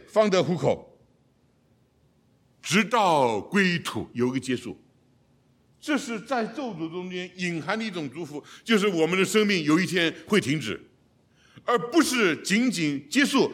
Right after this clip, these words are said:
没有了，灭亡了，停止在地上的生活，而我们生命在那一边要开始，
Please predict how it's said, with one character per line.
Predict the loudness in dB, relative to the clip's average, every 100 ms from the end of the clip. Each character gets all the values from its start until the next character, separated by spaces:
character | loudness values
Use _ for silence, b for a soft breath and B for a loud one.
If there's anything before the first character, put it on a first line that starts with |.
| B
没 | 0 4
有 | 4 4
了， | 2 0
灭 | 2
亡 | 4 4 2
了， | -2 B B
停 | -2 2 2
止 | 2
在 | 0
地 | 0 0
上 | 0
的 | -2
生 | -4 -2
活， | -4 -4 B B
而 | -2
我 | 0 -2
们 | -4
生 | -4 -4
命 | -4
在 | -4 -4
那 | -2 -2
一 |
边 | 2 0
要 | 0
开 | -2
始， | -4 -6